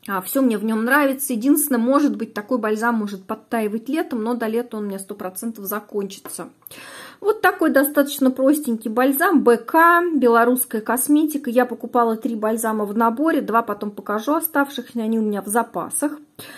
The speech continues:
А, бальзам для губ, питание, увлажнение. Этот идёт с маслом авокадо и пантенолом.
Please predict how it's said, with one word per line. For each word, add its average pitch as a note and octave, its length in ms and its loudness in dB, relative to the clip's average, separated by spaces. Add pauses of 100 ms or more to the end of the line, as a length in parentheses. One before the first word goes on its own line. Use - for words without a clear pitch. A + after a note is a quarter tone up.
(240)
А, A#3 320 4
бальзам C4 420 4
для A#3+ 180 4
губ, D#4 240 -4
питание, A#3+ 420 0
увлажнение. B3+ 640 0
Этот C4 240 -8
идёт B3+ 380 0
с - 100 -2
маслом A3 540 0
авокадо B3 480 0
и C#4+ 160 0
пантенолом. B3+ 1040 4